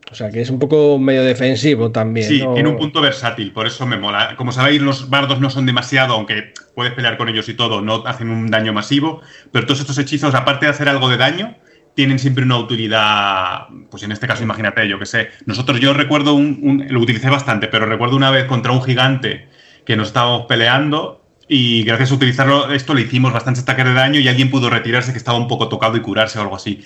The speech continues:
Speaker 2: Creo que fue el paladín, si no recuerdo mal.
Speaker 1: Ujú.
Speaker 2: Quiero decir
Speaker 1: Sí.
Speaker 2: que, bueno, de otro modo, tú te puedes retirar a curarte y te puedes llevar un ñesque. Y a esto,
Speaker 1: Ya.
Speaker 2: pues, te,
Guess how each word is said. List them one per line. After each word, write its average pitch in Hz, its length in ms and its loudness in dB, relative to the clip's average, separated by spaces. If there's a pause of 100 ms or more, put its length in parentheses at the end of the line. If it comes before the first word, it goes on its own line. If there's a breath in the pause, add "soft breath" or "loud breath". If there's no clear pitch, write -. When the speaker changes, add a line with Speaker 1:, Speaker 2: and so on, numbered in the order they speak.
(140 loud breath)
Speaker 2:
Creo 139 120 2
que 147 100 2
fue 147 120 2
el 139 80 2
paladín, 110 400 2
si 101 180 -8
no 104 140 -4
recuerdo 101 400 -6
mal. 92 260 -4 (320 soft breath)
Speaker 1:
Ujú. 123 300 -4 (100)
Speaker 2:
Quiero 104 140 -6
decir 104 220 -2
Speaker 1:
Sí. 92 60 -6
Speaker 2:
que, 107 180 0
bueno, 113 240 -2 (120)
de 113 120 2
otro 123 240 2
modo, 135 260 2 (220)
tú 127 100 -4
te 127 140 2
puedes 127 260 2
retirar 127 400 0
a 123 140 0
curarte 139 440 -2
y 120 200 -4
te 113 80 -10
puedes 113 160 -6
llevar 104 200 -4
un 98 80 -8
ñesque. 123 320 -6 (200)
Y 104 160 -4
a 98 80 -2
esto, 107 160 -2
Speaker 1:
Ya. 95 80 -2
Speaker 2:
pues, - 140 -10
te, 92 360 -16